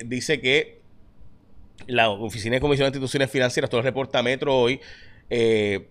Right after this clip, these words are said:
estaba investigando y en una persecución a Bancrédito, este banco venezolano. Como les mencioné, la noticia del día de hoy será el audio que confirma que supuestamente Andy Guillemar presuntamente tuvo reuniones con el Super pac y coordinó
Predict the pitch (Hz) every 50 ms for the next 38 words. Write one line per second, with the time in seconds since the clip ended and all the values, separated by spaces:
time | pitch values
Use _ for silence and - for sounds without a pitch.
0 | _ - 123 117 - - 120 117 135 135 143 143 - - 135 131 139 147 151 147
1 | 131 107 - 104 107 110 123 135 143 - 147 - - - 139 117 117 110 - -
2 | 156 147 143 139 - - 107 95 90 110 107 104 101 - - 160 165 160 147 123
3 | 110 - - 110 110 117 110 - 123 113 113 113 120 - - 156 147 131 113 113
4 | 131 135 - - - - - - - - 143 143 156 160 156 175 185 180 175 202
5 | 190 180 175 180 180 156 143 127 120 113 127 131 151 143 135 131 131 143 139 135
6 | 135 139 160 165 - 165 143 131 123 131 127 - 123 123 117 - - 135 160 170
7 | 165 143 131 127 131 139 143 - - - - - 117 101 107 101 95 92 - 170
8 | 180 180 156 139 123 127 127 - - - - 117 104 - 95 92 101 - - 127
9 | 120 123 131 127 160 - - 110 117 127 131 139 135 135 135 143 151 139 127 120
10 | 143 - - 110 90 - 98 98 98 95 131 123 120 120 127 123 147 131 110 110
11 | 113 120 123 117 117 110 107 110 120 127 - - 104 98 95 - 117 117 120 139
12 | 127 - 123 127 139 139 113 101 113 104 104 101 101 101 113 143 156 156